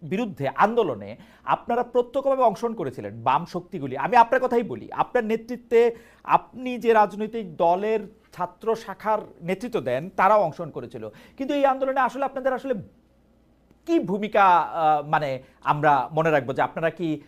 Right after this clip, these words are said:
অনুঘটকের ভূমিকা পালন করেছেন, সহযোগী ভূমিকা পালন করেছেন, সামনে থেকে, আহ, কোনো আদর্শের জায়গা থেকে এক হয়েছেন, নাকি আপনারা একটা অক্সিলারি ফোর্স, মানে সংখ্যা হিসাবে সেখানে উপস্থিত ছিলেন?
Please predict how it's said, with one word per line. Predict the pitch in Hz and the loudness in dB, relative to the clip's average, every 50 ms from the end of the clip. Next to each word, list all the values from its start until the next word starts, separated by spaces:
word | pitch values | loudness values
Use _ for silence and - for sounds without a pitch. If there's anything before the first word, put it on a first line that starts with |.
| _ _ - | _ _ -2
অনুঘটকের | 165 160 175 180 175 190 185 208 214 214 190 | 0 0 2 2 0 0 0 0 -2 -2 -2
ভূমিকা | 180 196 202 208 190 | -2 -2 -2 -2 -2
পালন | - 196 190 190 190 | 0 0 -2 -2 -4
করেছেন, | 208 208 - - 202 190 147 | -4 -6 -6 -6 -8 -10 -10
সহযোগী | - - 147 156 170 175 196 196 214 | -8 -4 -2 0 0 0 -2 -4 -6
ভূমিকা | 196 196 208 196 208 | -6 -6 -6 -6 -4
পালন | 202 208 196 196 190 | -4 -4 -4 -4 -4
করেছেন, | - 208 196 - 190 175 131 | -6 -8 -8 -8 -10 -10 -10
সামনে | - - 147 156 165 180 196 | -8 -6 -4 -4 -4 -4 -6
থেকে, | - 220 208 214 190 160 143 - - - | -6 -6 -4 -6 -6 -6 -10 -14 -10 -4
আহ, | - 160 156 | -4 -4 -4
কোনো | - 180 180 170 | -4 -4 -6 -2
আদর্শের | - 135 156 156 185 190 185 - - - 220 214 202 - - - - - 127 | 0 0 0 0 -2 -6 -8 -6 -2 0 0 0 0 -4 -12 -20 -20 -6 2
জায়গা | 131 175 185 185 208 | 4 4 4 4 2
থেকে | 208 220 - 226 | -2 -2 -2 0
এক | 190 185 185 - | 0 -2 -2 0
হয়েছেন, | 214 226 214 220 220 160 - - - _ - - | -2 -2 0 -2 -4 -8 -8 -12 -20 _ -4 -2
নাকি | 269 262 277 | 2 6 6
আপনারা | 240 226 - 247 240 | 6 6 6 4 2
একটা | 233 233 220 | 4 6 6
অক্সিলারি | 208 190 170 214 220 220 214 226 | 6 4 2 2 2 2 2 2
ফোর্স, | 220 226 208 208 196 196 - 190 | 0 0 0 0 0 -2 -4 -4
মানে | 196 185 180 180 180 180 - | -2 0 0 0 0 -2 -4
সংখ্যা | - - - 233 254 269 254 - - 240 262 | 0 4 6 6 6 4 0 -2 4 6 8
হিসাবে | 254 233 220 226 240 214 196 214 196 185 175 - - _ _ _ _ | 8 8 6 4 4 4 4 4 2 0 -2 -6 -12 _ _ _ _
সেখানে | - - 196 185 180 165 165 151 135 - - _ _ _ _ _ _ - - | -4 -4 -2 0 -2 -2 -2 -4 -6 -8 -12 _ _ _ _ _ _ -16 -12
উপস্থিত | 254 160 185 170 - 165 - - | -8 -4 -4 -4 -4 -6 -10 -10
ছিলেন? | - 113 98 92 | -10 -12 -12 -14